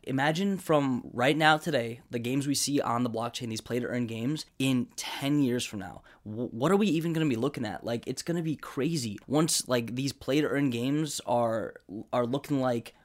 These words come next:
like Call of Duty, they, they develop some kind of game like that. Like, imagine every single person plays Call of Duty or, like, Madden or two K and games like that. Like, imagine if they had a play to earn equivalent and all those people played on that game.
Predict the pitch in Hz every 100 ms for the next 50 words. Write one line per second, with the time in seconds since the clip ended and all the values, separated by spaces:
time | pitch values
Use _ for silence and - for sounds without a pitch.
0 | _ - 131 123 - 143 151 139 151 120
1 | 123 123 120 123 123 135 127 139 135 139
2 | 123 120 - - 131 135 139 127 165 165
3 | - 120 147 175 190 208 - - 143 156
4 | 185 - 196 190 135 120 - 156 165 160
5 | - 135 139 - 131 127 127 127 127 120
6 | 120 - 113 117 120 113 123 127 123 120
7 | 117 117 - - 127 113 - 139 135 127
8 | 123 113 113 - 117 123 139 143 117 104
9 | 127 139 107 120 123 131 147 156 139 -
10 | 127 135 139 127 123 120 _ - - -
11 | 143 147 120 131 113 - 123 143 165 127
12 | - 127 120 123 - 117 107 131 120 117
13 | 117 120 - -